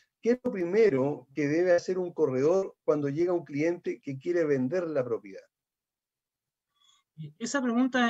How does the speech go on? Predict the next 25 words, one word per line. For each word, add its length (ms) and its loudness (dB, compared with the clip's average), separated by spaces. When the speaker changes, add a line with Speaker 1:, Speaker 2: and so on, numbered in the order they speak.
Speaker 2:
eh, 300 0
es 180 -2
bastante 420 2
buena 300 4
porque, 440 2
bueno, 320 2
hay 160 2
que 80 2
analizarlo 560 2
de 80 8
dos 100 6
puntos 340 4
de 100 8
vista, 280 0
porque 480 0
en 100 2
el 120 2
gremio 460 2
de 120 4
corretaje, 720 0
eh, 360 2
se 140 -4
supone 420 2
de 180 2
que 300 4